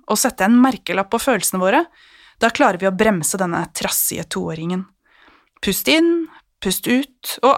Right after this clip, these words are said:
anerkjenn følelsen som oppsto. Se, da klarer vi å ta et skritt til side og bearbeide informasjonen, selv om den er ubehagelig. Klimakrisen krever ikke at vi alle skal bli vegetarianere, slutte i jobben og bli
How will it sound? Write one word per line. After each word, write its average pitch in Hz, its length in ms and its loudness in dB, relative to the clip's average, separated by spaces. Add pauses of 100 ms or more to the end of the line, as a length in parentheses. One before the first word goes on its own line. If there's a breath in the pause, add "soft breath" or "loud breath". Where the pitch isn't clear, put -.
anerkjenn 202 580 0
følelsen 180 480 -2
som 202 140 -4
oppsto. - 320 -8 (580 loud breath)
Se, 269 160 2
da 254 300 4
klarer 240 260 2
vi 254 80 -2
å 285 80 -2
ta 254 200 0
et 262 100 -6
skritt 269 320 -2
til 294 100 -2
side 277 320 2
og 294 220 4
bearbeide 170 480 0
informasjonen, 196 680 -2
selv 208 460 -2
om 220 100 0
den 226 140 -2
er 151 320 -4
ubehagelig. 170 540 -4 (1200 loud breath)
Klimakrisen 302 640 4
krever 160 400 0
ikke 214 280 0
at 202 160 -2
vi 214 80 2
alle 165 200 -2
skal 175 200 -4
bli 147 160 -8
vegetarianere, 170 800 -2
slutte 269 360 0
i 220 80 0
jobben 180 360 0
og 196 120 2
bli 185 140 -2